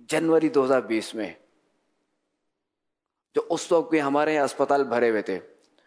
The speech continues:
اچھا، مجھے یاد ہے کہ میں بعض وقت سوتے سوتے یوں اٹھ جاتا تھا، میرا سانس پھولتا تو سوتے میں آنکھ کھل جاتی تھی۔ اچھا، میں اب گھر میں ہر فرد بیمار ہو رہا ہے تو سب کو روزانہ میں اسپتال لے کے جا رہا ہوں۔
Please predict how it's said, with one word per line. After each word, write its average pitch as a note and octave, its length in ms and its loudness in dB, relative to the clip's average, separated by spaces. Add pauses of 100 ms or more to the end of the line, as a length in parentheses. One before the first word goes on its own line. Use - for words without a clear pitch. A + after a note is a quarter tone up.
(220)
اچھا، D#3 240 -4
مجھے C3 400 0
یاد C3 360 2
ہے D#3 120 4
کہ F3 140 0
میں C3+ 260 2
بعض D3+ 220 2
وقت F#3+ 160 0
سوتے D3 280 2
سوتے D#3 220 0
یوں D#3 160 2
اٹھ D#3 180 0
جاتا A#2 320 0
تھا، G2 160 -2 (380)
میرا C#3 160 -2
سانس E3 320 -2
پھولتا E3 220 2
تو F#3+ 120 0
سوتے E3 340 2
میں A2 200 -2
آنکھ D#3 240 -2
کھل D#3 140 0
جاتی A#2+ 260 0
تھی۔ G2+ 160 -6 (840)
اچھا، D#3+ 220 0
میں D3+ 140 2 (680)
اب B2 160 -2 (260)
گھر C#3+ 160 2
میں D3+ 120 2
ہر A#2 180 2
فرد D3 220 0
بیمار C#3+ 300 2
ہو C#3 120 2
رہا C#3 80 2
ہے C3 100 -2
تو A#2 160 -10
سب G3 360 -4
کو E3+ 160 4
روزانہ F3+ 560 4
میں E3+ 140 2
اسپتال D3 320 0
لے C#3 120 2
کے B2+ 140 0
جا A2 180 2
رہا G#2 80 -2
ہوں۔ F#2+ 100 -8